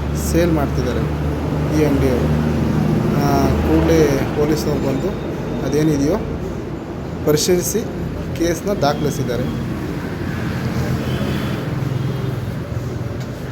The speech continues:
ಹಾಗೂ ನಮ್ಮ ನ್ಯೂಸ್ ಚಾನೆಲ್, ಜನಪ್ರತಿಧ್ವನಿ ನ್ಯೂಸ್ ಚಾನೆಲ್ ಕಡೆಯಿಂದ ಬಿ ಬಿ ಎಂ ಪಿಗೂ ಕೂಡ ನಾವು ಕಂಪ್ಲೇಂಟ್ನ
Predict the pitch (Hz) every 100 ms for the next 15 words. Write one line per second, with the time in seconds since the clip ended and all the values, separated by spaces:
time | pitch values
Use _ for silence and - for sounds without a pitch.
0 | - - - - - - - 143 151 170
1 | 165 160 151 160 - - 175 170 160 151
2 | 143 135 151 165 175 175 165 160 160 151
3 | 156 160 156 143 143 135 131 131 131 -
4 | - - - - - - - - - -
5 | - - - - 143 165 175 165 160 160
6 | 147 147 147 135 127 131 143 135 131